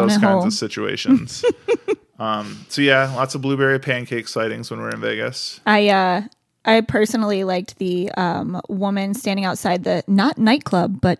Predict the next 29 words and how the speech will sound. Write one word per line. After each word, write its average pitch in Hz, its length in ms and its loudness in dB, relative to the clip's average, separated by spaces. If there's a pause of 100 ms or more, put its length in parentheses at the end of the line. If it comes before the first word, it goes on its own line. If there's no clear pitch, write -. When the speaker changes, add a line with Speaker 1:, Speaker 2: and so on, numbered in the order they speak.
(140)
Speaker 2:
day 220 220 6
club 220 420 0 (480)
that 214 160 6
was 226 160 6
in 226 80 4
the 214 60 2
Cosmopolitan. 214 920 2
And 247 180 4
she 226 280 -2
was 214 340 0
wearing 208 600 2 (100)
a 202 200 6
white 190 500 2
bikini 214 840 0
with, 240 220 4
like, 214 160 0
this 202 220 -2
glittery 220 480 2
thing 220 200 -2
over 196 240 0
it 240 140 2
and 226 100 2
having 214 300 0
her 214 160 2
wedding 196 540 0
photos - 520 -2
taken - 480 -4 (140)
in 214 200 -4
this. - 300 -8